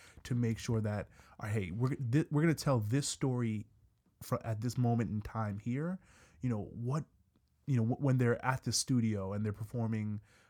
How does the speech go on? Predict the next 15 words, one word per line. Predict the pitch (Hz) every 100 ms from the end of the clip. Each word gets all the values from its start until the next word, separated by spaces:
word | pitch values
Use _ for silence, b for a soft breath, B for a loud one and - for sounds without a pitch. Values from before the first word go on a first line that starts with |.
| b -
uh, |
or | - 117
they're | 110
putting | - 135
together | 123 120 113 110
songs | - 117 107 110
that | 107 107
are |
gonna | 107 107
be | 101 110
going | 107
on | 104 104
their | 101
first | - 107 101
album, | - 104 107 95 95